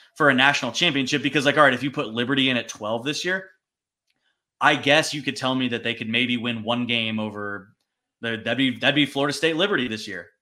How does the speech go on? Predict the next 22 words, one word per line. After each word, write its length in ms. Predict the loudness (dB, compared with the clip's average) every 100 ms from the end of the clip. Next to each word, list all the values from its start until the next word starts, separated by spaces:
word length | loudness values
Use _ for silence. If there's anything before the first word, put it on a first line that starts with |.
| _ -10
twelve 260 | -4 -2
versus 200 | -2 -4
five. 480 | 2 2 2 -4 -16 _ -20 _ _ 0
<laughs> 120 | 0 -2 -20 _
Sure, 360 | 4 6 6
they 140 | 2 2
could 180 | 2 0
beat 160 | 0
Liberty. 400 | 0 -4 -4 -6 _ -4
They're 80 | 4
not, 240 | 6 4 0 -4
or 80 |
they 100 | -2
could 100 | 0
beat 140 | -2 -4
Florida 220 | -4 -4
State. 260 | -4 -6 -8
They're 80 |
not 240 | -8 -8 -6
winning 320 | -6 -4 -8 -12 _ _
four 260 | -2 0 0
games 540 | -2 -2 -6 -10 -16